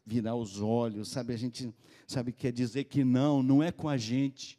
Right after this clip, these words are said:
Quantas vezes ele está olhando, ele está afirmando, ele está falando com você, e você está dizendo: "Não, não é verdade. Não, não é assim."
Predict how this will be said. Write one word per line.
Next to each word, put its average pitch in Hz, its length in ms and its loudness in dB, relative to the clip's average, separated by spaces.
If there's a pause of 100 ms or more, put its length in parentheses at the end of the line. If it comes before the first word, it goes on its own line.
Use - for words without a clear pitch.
(640)
Quantas 180 360 4
vezes 175 240 8
ele 185 100 2
está 190 220 4
olhando, 170 400 6
ele 160 100 -2
está 196 200 2
afirmando, 185 640 2
ele 160 80 0
está 175 200 0
falando 196 420 2
com 214 160 -4
você, 202 540 6 (200)
e 208 80 2
você 208 320 0
está 214 200 0
dizendo: 208 400 -4
"Não, 233 480 -2
não 220 280 0
é 254 80 0
verdade. 208 920 -2 (460)
Não, 269 260 4
não 254 140 -2
é 262 100 0
assim." 262 680 -4